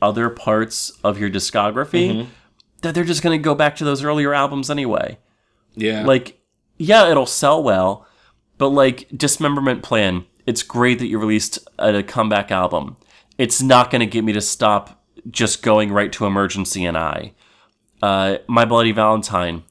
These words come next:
Speaker 1: your new album was amazing, but I'm still going to Loveless.
Speaker 2: Yeah.
Speaker 1: You know, I'm still going to those tentpole essential albums, and this is not a tentpole essential album.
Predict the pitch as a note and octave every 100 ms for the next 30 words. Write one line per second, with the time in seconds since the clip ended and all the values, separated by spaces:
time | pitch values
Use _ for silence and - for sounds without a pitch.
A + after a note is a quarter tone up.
0 | - G2+ A2 G#2+ A2 A#2+ B2+ G#2 G#2+ A2+
1 | C3+ C#3+ B2+ C3+ C#3 C#3+ C#3 C#3+ C#3 C#3+
2 | D3 C3 A#2 G2+ F#2+ F#2 _ _ _ _
3 | - B2 B2 - C#3+ C3 B2+ C#3 C#3+ F#3
4 | F#3 F2 - - - _ - A#2 G#2 G2
5 | A#2+ A#2 A#2 A#2+ A2+ - D3+ C#3 C3 B2+
6 | C3 A#2+ G#2+ - - B2 F#2 B2 A#2+ -
7 | G#2 G2+ B2 B2 D3 G#2 F#2+ F#2+ - G#2
8 | G#2+ G#2+ A2+ G2+ G#2+ G#2 G2 F#2+ - _
9 | _ _ _ _ A2+ G#2 A2 G2 - G2
10 | G2 - F2+ F2 F#2+ G2+ G#2 - -